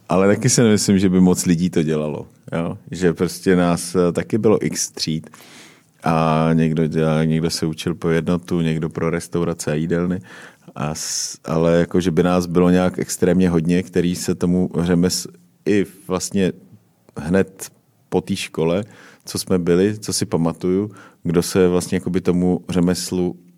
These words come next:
věnoval a kdo ne. Jo? Je to asi o tom, jestli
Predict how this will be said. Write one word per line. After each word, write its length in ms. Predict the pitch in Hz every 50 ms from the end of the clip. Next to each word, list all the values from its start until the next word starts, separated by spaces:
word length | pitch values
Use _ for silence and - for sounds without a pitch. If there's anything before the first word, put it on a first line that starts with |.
| _ _ _ _
věnoval 520 | 80 82 80 82 87 87 90 95 95 95 -
a 80 | - 90
kdo 200 | 92 98 98 104
ne. 200 | 110 107 98 107 - _ _ _ _ _ _ _ _ _ _ _ _ _ - -
Jo? 160 | - 80 82 - _ _ _ _ _ _ - _ _ _ _ _ _ _ _ _ _ _ _ _ _ _ _ -
Je 100 | 82 -
to 220 | - - 95 65
asi 220 | 82 87 - - 90
o 60 | 82
tom, 180 | - 92 90 90
jestli 340 | 87 - - - 95 92